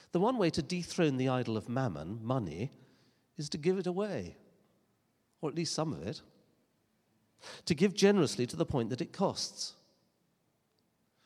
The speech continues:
We get rid of the idol by taking it off the throne of our lives, even ridiculing it, scorning its hold on us, and then we put God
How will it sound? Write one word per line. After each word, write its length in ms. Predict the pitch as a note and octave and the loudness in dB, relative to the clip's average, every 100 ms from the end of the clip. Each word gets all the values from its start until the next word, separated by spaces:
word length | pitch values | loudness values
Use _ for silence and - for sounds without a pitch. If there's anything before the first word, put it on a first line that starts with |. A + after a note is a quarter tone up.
| _ _ | _ _
We 120 | - D#3+ | 2 6
get 200 | G3+ G#3+ | 4 4
rid 180 | D3+ G3+ | 4 4
of 120 | E3 | 4
the 100 | E3 | 2
idol 320 | F3+ F3 B2 | 2 2 2
by 120 | C#3+ | 0
taking 500 | C#3+ - G3+ G3 F3+ | -2 0 0 0 0
it 100 | E3+ - - | 0 -2 -2
off 460 | A3 A3 - - - | 0 0 -2 -16 -16
the 60 | |
throne 640 | E3 - - G3 E3+ G#2 F2+ | -16 -16 -2 0 2 0 -6
of 140 | F2+ | -6
our 140 | G2 | -4
lives, 640 | E2+ E2 D2+ D#2 C#3+ - - _ _ _ - - - - | -4 -6 -6 -6 -6 -8 -10 _ _ _ -20 -20 -20 -4
even 400 | F3+ F3+ F3 D#3 - - - _ | -2 0 0 -2 -4 -20 -20 _
ridiculing 840 | - C#3 G#3 G#3+ - - C3 G2 D#2+ | -6 4 6 6 2 2 2 2 -2
it, 360 | G2 - - - - _ _ _ _ _ _ _ _ _ _ - | -2 -2 -6 -12 -20 _ _ _ _ _ _ _ _ _ _ -8
scorning 640 | - - - G#3+ F3+ A2+ G#2 | 0 0 6 6 6 4 0
its 160 | - | -2
hold 280 | - C#3 A#2 | 2 2 2
on 200 | E2+ D#2 | -2 -4
us, 320 | G#2 - - - _ _ _ _ _ _ _ _ _ _ _ _ _ - | -2 -2 -2 -10 _ _ _ _ _ _ _ _ _ _ _ _ _ -6
and 160 | C3+ C3+ | -4 0
then 120 | D3 | 0
we 80 | D3 | 0
put 400 | D#3 - B2 C3+ | -2 -4 -10 -8
God 480 | F3+ F#3 A2+ G#2 | -2 -2 -2 -8